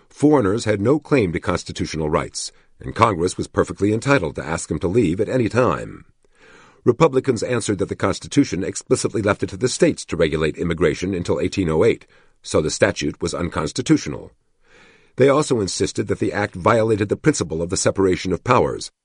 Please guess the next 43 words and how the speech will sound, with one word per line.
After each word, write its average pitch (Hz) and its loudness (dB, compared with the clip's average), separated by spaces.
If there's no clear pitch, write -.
by - 0
giving 101 2
the 82 -4
president 90 -2
responsibilities 87 -2
properly 110 0
confided 87 0
to 92 -8
the 107 -4
judicial 127 0
branch. - -10
Of 127 4
more 156 6
concern 87 -2
to 80 -6
Republicans, 82 0
however, 73 0
was 87 0
the 104 -2
Sedition 127 2
Act. - -12
While 110 6
the 123 0
Alien 139 4
Enemies 104 0
Act 78 -2
applied 98 2
to 92 0
foreigners 85 0
from 90 -4
hostile 95 0
countries 78 -2
and 87 -2
the 90 2
Alien 95 2
Friends 135 2
Act 80 -6
applied 87 2
to - -4
foreigners 76 2
from 71 -4
non-hostile 85 0
countries, - -6